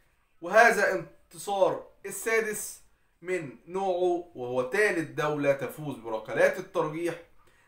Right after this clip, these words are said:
في نهائيات كأس العالم بعد البرازيل في عام ألف تسعمية أربعة وتسعين وإيطاليا في عام ألفين وستة.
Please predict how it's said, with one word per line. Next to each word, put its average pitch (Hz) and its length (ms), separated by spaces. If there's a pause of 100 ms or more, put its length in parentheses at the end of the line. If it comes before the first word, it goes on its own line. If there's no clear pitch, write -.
(140)
في 202 140
نهائيات 160 720 (640)
كأس 208 280
العالم 160 540 (480)
بعد 185 440
البرازيل 147 520
في 135 120
عام 123 320
ألف 180 160
تسعمية 156 360
أربعة 147 280
وتسعين 147 600 (240)
وإيطاليا 147 560
في 120 180
عام 117 420 (120)
ألفين 104 640 (480)
وستة. - 280